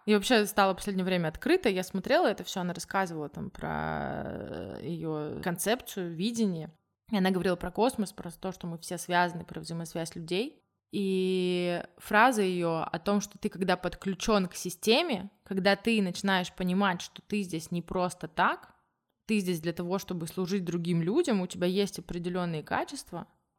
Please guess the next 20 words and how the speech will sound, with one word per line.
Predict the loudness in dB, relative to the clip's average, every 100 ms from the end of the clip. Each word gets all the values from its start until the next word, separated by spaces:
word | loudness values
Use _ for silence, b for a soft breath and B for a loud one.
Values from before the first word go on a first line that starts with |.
| _ _ -4
тогда | 0 4 4
ты | 2 0 0 -2 _ _ -4
начинаешь | 0 4 4 2
питаться | -2 4 4 4 -2
от | -4 -4
этого | -6 -4 -2
мира. | -2 -2 -8 -14 _ _ _ _ _ _ _ _ _ _
Щас | -8 -8 -8
пытаюсь | -4 -2 -2
сформулировать, | -6 -4 -2 -2 -2 -4 -6
может | -2 -2 -2
быть, | -4
будет | 0 -2 0
сложно. | -2 -2 -2 -6 -12 -18 _ _ _ 2
Но | 4 6 4 2
я | 4 4
это | 4 2
почувствовала | -4 -6 -8 -4 -2 -2
так, | 0 -2 -2
что, | -8 -4 0 2 0